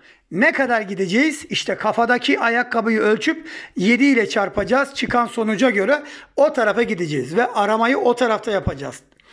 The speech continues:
İşte küpü görüyorsunuz. Küp de yine sol tarafa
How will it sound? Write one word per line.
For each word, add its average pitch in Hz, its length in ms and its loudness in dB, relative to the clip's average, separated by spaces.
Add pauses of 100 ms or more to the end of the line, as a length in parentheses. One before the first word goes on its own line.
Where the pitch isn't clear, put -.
(440)
İşte 269 320 -2
küpü 277 260 2
görüyorsunuz. 277 640 2 (400)
Küp 370 320 0
de 160 280 0
yine 247 300 2
sol 277 300 2
tarafa 202 500 -2